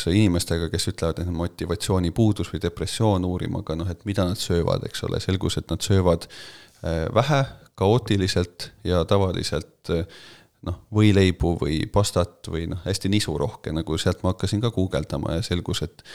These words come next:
äh, nisus ongi mingi aine, mis tekitab nagu sellist, noh, mõistuses sihukest hektilisust ja kiiret mõtlemist. Äh, Vikipeedia artikkel oli vist lõpuks see vastus või midagi. Et, äh,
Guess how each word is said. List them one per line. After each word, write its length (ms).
äh, 220
nisus 380
ongi 240
mingi 300
aine, 260
mis 220
tekitab 480
nagu 240
sellist, 400
noh, 100
mõistuses 540
sihukest 400
hektilisust 580
ja 80
kiiret 400
mõtlemist. 540
Äh, 140
Vikipeedia 580
artikkel 400
oli 240
vist 160
lõpuks 300
see 40
vastus 380
või 160
midagi. 320
Et, 580
äh, 220